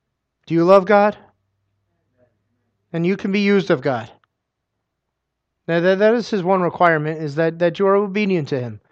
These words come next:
that you love him genuinely. And that is what we see with Mary. We can look at, at Joseph, uh, as men, uh, you know, well, what a task to, to raise the Son of God, to, to train him up on what it means to be a man.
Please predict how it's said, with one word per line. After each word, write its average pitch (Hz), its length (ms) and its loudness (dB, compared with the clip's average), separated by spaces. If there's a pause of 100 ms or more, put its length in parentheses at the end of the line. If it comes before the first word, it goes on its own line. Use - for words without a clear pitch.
(120)
that 151 180 -6
you 196 120 -2
love 190 200 4
him 175 200 -4
genuinely. 143 580 -2 (520)
And 165 100 -6
that 190 100 6
is 185 80 0
what 196 140 2
we 185 180 0
see 190 180 -2
with 156 140 0
Mary. 143 400 -2 (920)
We 156 160 -6
can 175 100 4
look 185 180 4
at, 180 200 4 (320)
at 202 140 8
Joseph, 185 540 4
uh, 156 60 0
as 147 640 -2
men, 190 300 2
uh, 135 200 -4
you 156 80 -6
know, 151 160 -4 (800)
well, 202 180 4
what 233 160 6
a 233 60 4
task 196 440 6
to, 170 120 -2
to - 180 -4
raise 170 360 6
the 151 80 -4
Son 175 240 0
of 143 100 -4
God, 147 400 2 (800)
to, 147 100 -8
to 139 160 -6
train 196 260 2
him 180 140 0
up 180 160 2
on 160 160 2
what 180 140 6
it 190 60 2
means 170 260 -2
to 151 100 -12
be 151 120 0
a 139 40 -2
man. 135 400 -4